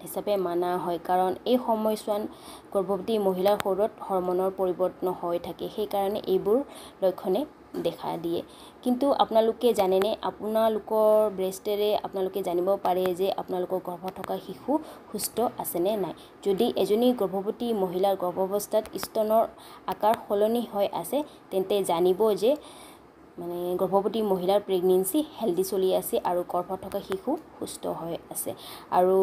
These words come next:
বান্ধৱীসকল, এনেকুৱা হৰমনৰ পৰিৱৰ্তনৰ কাৰণেই হয়। আৰু গৰ্ভাৱস্থাত যদি এজনী গৰ্ভৱতী মহিলাৰ নিপলৰ কালাৰ সলনি হৈ আছে, তেন্তেও এইটো healthy প্ৰেগনেঞ্চি মনা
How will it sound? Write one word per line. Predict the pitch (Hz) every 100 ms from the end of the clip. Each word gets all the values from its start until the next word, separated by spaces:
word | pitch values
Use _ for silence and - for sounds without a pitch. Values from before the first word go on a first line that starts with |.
| 190
বান্ধৱীসকল, | 185 190 226 262 247 247 247 262 - - -
এনেকুৱা | 202 202 240 247 233
হৰমনৰ | 185 180 185 214 208
পৰিৱৰ্তনৰ | 190 180 180 185 185 185 208 226
কাৰণেই | 190 175 185 277 - - -
হয়। | 170 - - - -
আৰু | 180 180
গৰ্ভাৱস্থাত | 185 185 220 226 - 233 202
যদি | 190 202 196
এজনী | 196 190 190
গৰ্ভৱতী | 175 196 190 196 214 214 202
মহিলাৰ | 180 175 196 170
নিপলৰ | 180 - 185 196 196
কালাৰ | 190 190 190 - - - -
সলনি | 208 196 214 208
হৈ | 190 180 - -
আছে, | - 240 247
তেন্তেও | 196 190 208 226 190
এইটো | 190 185 185
healthy | 175 175 233 -
প্ৰেগনেঞ্চি | 180 180 185 185 185
মনা | 175 175